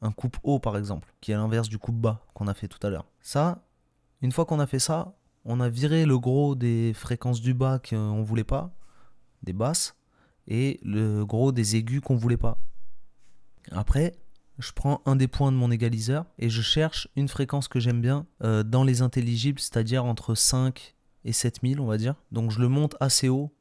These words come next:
pour entendre ce que je fais, je cherche quelle fréquence, euh, me plaît et je le rebaisse vraiment très très bas. C'est-à-dire qu'on augmente ça à peine pour quasiment pas que ça s'entende, mais ça s'entendra quand même. Parce que le mix, c'est un ensemble de trucs qui, pris un par un, t'as l'impression que ça s'entend pas.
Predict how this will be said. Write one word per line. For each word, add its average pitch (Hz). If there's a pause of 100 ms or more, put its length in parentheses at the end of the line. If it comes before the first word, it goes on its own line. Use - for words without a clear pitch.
(260)
pour -
entendre 117
ce -
que -
je -
fais, 135
je 127
cherche -
quelle 113
fréquence, 117
euh, 101
me 107
plaît 120
et 127
je 117
le 117
rebaisse 120
vraiment 123
très 135
très -
bas. 120
C'est-à-dire 120
qu'on 123
augmente 120
ça -
à 127
peine 127 (320)
pour -
quasiment 143
pas 147
que -
ça 131
s'entende, 127
mais 113
ça 120
s'entendra 120
quand 117
même. 110 (200)
Parce -
que -
le 110
mix, 127
c'est -
un 107
ensemble 131
de 120
trucs -
qui, -
pris 139
un 127
par 123
un, 131
t'as 110
l'impression 110
que -
ça 104
s'entend 110
pas. 131